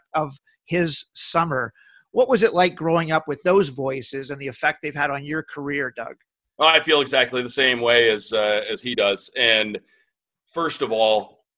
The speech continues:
Speaker 2: in, in the state of Michigan, we were so spoiled when it came to our,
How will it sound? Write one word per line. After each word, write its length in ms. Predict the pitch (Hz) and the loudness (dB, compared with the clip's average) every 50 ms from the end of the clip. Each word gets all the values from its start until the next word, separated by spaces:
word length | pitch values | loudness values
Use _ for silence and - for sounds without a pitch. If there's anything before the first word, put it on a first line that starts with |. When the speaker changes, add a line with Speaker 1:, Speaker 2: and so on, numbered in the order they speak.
| - | -6
Speaker 2:
in, 680 | 127 123 123 123 123 120 120 120 117 117 113 110 95 - _ _ _ _ - _ _ _ _ | -4 -2 2 2 4 4 2 2 -2 -8 -12 -12 -14 -18 _ _ _ _ -20 _ _ _ _
in 160 | - 127 135 | -4 -4 -2
the 80 | 143 147 | -2 -2
state 300 | 143 - 151 147 - 117 | -4 0 2 4 4 4
of 80 | 113 110 | 2 0
Michigan, 640 | 117 117 - - 117 104 107 104 101 101 101 98 _ _ _ | -2 -2 -2 -4 -4 -2 -2 -2 -2 -4 -8 -12 _ _ _
we 480 | 95 98 117 123 131 135 139 139 143 | -16 -6 -2 0 0 2 2 0 0
were 440 | 139 127 113 110 113 113 110 107 104 | -2 -4 -2 0 0 2 2 0 -2
so 480 | 101 - - - 123 123 127 131 131 131 | -4 -6 -6 -4 -2 -2 0 0 -2 -2
spoiled 640 | 127 - - - - 120 120 117 113 110 101 92 101 | -4 -6 -10 -8 -2 0 2 4 4 2 2 -2 -4
when 100 | 104 104 | -6 -8
it 120 | - - | -8 -12
came 340 | - 117 110 107 104 104 98 | -12 -10 -8 -6 -6 -8 -8
to 240 | - - 107 98 98 | -10 -8 -4 -2 -2
our, 320 | 98 92 92 92 92 - | 0 0 -2 -4 -6 -8